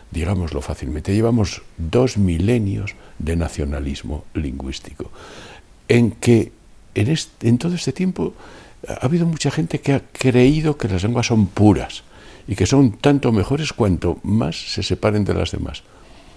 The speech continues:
Es que ocurre algo porque las lenguas se acerquen. Es que no es una bendición que el inglés, que es una lengua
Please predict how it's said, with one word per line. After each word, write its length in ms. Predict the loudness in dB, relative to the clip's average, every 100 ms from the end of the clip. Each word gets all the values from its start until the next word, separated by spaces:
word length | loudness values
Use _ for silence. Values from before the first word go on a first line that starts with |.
| -18 -16
Es 100 | -4
que 100 | -4
ocurre 400 | -2 -6 -4 -2
algo 400 | -2 -4 -8 -12 -20 -20 -20 -14
porque 240 | -8 -4
las 140 | -2 -2
lenguas 260 | -2 -4
se 80 | -6
acerquen. 460 | -10 -12 -12 -16 -18 -20 _ -20 -20
Es 80 | -12
que 160 | -6 -4
no 200 | -2 -2
es 120 | -2
una 240 | -4 -4 -8 -20 -10
bendición 880 | 0 4 4 2 -2 -2 2 2 0 -8 -20 -20 -4
que 280 | 2 4 4
el 140 | 0
inglés, 680 | -2 -2 -2 -2 -2 -6 -14 -20 _ _
que 120 | -12
es 80 | -8
una 120 | -6
lengua 320 | -4 -2 -4